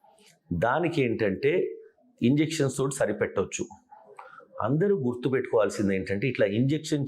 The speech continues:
చేయగానే ఏదో మంత్రం వచ్చేసి అక్కడ మొత్తం గుజ్జు వచ్చేసి మీకు అంతా మా-, నార్మల్ అయిపోదు. ఇప్పుడు ఏం చేస్తున్నారంటే ఇంజెక్షన్లో మీ మృదులాస్థి పెరగటానికని కొంచెము కణాలు వేస్తున్నాం అక్కడ. So దాంతోటి వచ్చే ఛాన్సెస్ ఉన్నాయి.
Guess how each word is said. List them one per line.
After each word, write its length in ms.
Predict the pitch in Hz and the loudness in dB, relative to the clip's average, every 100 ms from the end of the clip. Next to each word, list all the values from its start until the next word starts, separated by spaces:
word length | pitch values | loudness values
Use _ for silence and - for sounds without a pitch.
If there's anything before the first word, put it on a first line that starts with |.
| 139 | -2
చేయగానే 280 | 123 127 117 | 0 0 0
ఏదో 140 | 113 | 0
మంత్రం 380 | 98 107 117 135 | 0 0 0 -2
వచ్చేసి 340 | 117 - 107 107 | -2 -2 -2 -2
అక్కడ 340 | - 101 101 - - - 107 | -2 -2 -2 -6 -16 -8 -4
మొత్తం 280 | 104 - | -2 0
గుజ్జు 340 | 143 107 107 113 | 2 2 2 0
వచ్చేసి 540 | 113 120 107 - 110 | 0 0 0 2 2
మీకు 240 | 104 101 98 | 2 2 0
అంతా 240 | 110 143 | 0 -2
మా-, 380 | 117 98 101 92 | 0 -2 -2 -2
నార్మల్ 420 | 85 98 123 101 | -2 -2 -2 0
అయిపోదు. 440 | 82 - 92 76 - _ _ - - - - | -2 0 -2 -2 -8 _ _ -20 -20 -20 -20
ఇప్పుడు 180 | - 87 | -4 2
ఏం 160 | 120 160 | 4 4
చేస్తున్నారంటే 580 | 117 - 104 98 104 | 2 2 0 2 2
ఇంజెక్షన్లో 880 | 104 104 135 131 120 98 120 240 - - _ _ | 2 4 2 2 0 2 2 2 -2 -12 _ _
మీ 80 | 110 | 2
మృదులాస్థి 840 | 104 95 95 151 156 156 156 156 143 - _ _ - | 4 4 2 2 2 0 0 -2 -2 -8 _ _ 2
పెరగటానికని 880 | 104 117 156 139 120 113 113 170 | 2 4 2 2 0 0 0 0
కొంచెము 460 | 165 127 120 143 165 - | 0 0 0 0 0 -2
కణాలు 340 | 98 123 127 | 0 0 0
వేస్తున్నాం 440 | 90 - 95 80 | 0 -2 -4 -2
అక్కడ. 180 | 76 80 78 - _ _ - - - | -4 -6 -10 -12 _ _ -20 -20 -4
So 160 | 127 101 | -2 0
దాంతోటి 440 | 104 123 143 170 | 2 2 2 2
వచ్చే 420 | 147 101 104 - 98 | 4 2 -2 -2 -2
ఛాన్సెస్ 640 | - 95 90 104 110 - | -2 -2 -2 -2 -2 -4
ఉన్నాయి. 460 | 80 80 73 76 | -2 -2 -2 -4